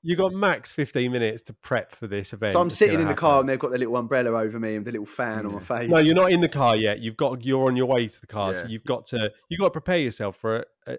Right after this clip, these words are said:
Speaker 1: an event that is you, that you're gonna shit yourself,
Speaker 3: Yeah.
Speaker 1: and you don't want anyone to know.
Speaker 3: Someone's just
Speaker 1: How would you prepare yourself for
Speaker 3: giving
Speaker 1: that?
Speaker 3: you a little, one of your, whatever you called your energy
Speaker 2: Well,
Speaker 3: drinks,
Speaker 2: it's
Speaker 3: they're giving you
Speaker 2: prob-,
Speaker 3: that.
Speaker 2: it's, it's gonna happen, isn't it? While I'm, I'm gonna shit myself in the car,
Speaker 3: Yeah.
Speaker 2: right?
Speaker 3: But what do you do? Do you pull out of the race?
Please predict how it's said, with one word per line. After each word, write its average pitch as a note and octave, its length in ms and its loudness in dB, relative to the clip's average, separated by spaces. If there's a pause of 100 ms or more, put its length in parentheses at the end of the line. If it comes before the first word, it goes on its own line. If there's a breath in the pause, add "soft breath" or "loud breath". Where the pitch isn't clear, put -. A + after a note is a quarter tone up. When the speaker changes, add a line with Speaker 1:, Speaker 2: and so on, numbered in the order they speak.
Speaker 1:
an A#2+ 80 -4
event A2 360 0
that A2 200 -12
is G#2+ 220 -8
you, G#2 160 -4
that A2 60 -12
you're G#2 180 -6
gonna G#2 160 -6
shit - 160 -12
yourself, F#2+ 180 -10
Speaker 3:
Yeah. G#2 40 -12
Speaker 1:
and A2+ 80 -12
you G#2+ 40 -14
don't A2+ 120 -2
want G#2 100 -10 (100)
anyone A2+ 380 -4
to - 100 -14
know. F2+ 220 -8 (100)
Speaker 3:
Someone's G#2+ 320 -10
just G#2 180 -14
Speaker 1:
How C#3 220 2
would C3 160 -4
you B2 140 -6
prepare A#2 300 -6
yourself F#2+ 320 -8
for B2+ 80 -12
Speaker 3:
giving A2+ 120 -10
Speaker 1:
that? A2 60 -10
Speaker 3:
you G#2+ 60 -8
a - 20 -6
little, G2 300 -8 (680)
one G#2+ 140 -6
of G#2 60 -6
your, G2+ 280 -2
whatever F#2 300 -6
you G2 140 -8
called F#2+ 240 -10
your G2 120 -4
energy G2 320 -8
Speaker 2:
Well, F#3+ 140 -4
Speaker 3:
drinks, D#3+ 60 -4
Speaker 2:
it's E3 100 -10
Speaker 3:
they're F#2 80 -14
giving F3 200 -12
you - 20 -12
Speaker 2:
prob-, A3+ 160 0
Speaker 3:
that. A3 80 -6
Speaker 2:
it's, - 200 -8
it's - 180 -4
gonna G#3+ 220 0
happen, E3+ 320 -6
isn't C#3+ 220 -6
it? D2 100 -12
While G#2+ 160 -4
I'm, G#2+ 220 -6
I'm B2 160 -8
gonna C3 200 -6
shit - 200 -12
myself F#2+ 300 -16
in F2+ 80 -18
the E2+ 40 -18
car, A#2+ 240 -12
Speaker 3:
Yeah. G#2 60 -18 (100)
Speaker 2:
right? A2 280 -14 (360)
Speaker 3:
But C3 140 -6
what D#3 160 0
do D#3 60 -4
you D#3 60 -4
do? D#3+ 180 0
Do A2+ 100 -10
you D3+ 60 -6
pull D#3 180 -2
out C#3+ 120 2
of B2 40 -8
the C3 80 -10
race? D#3+ 460 -4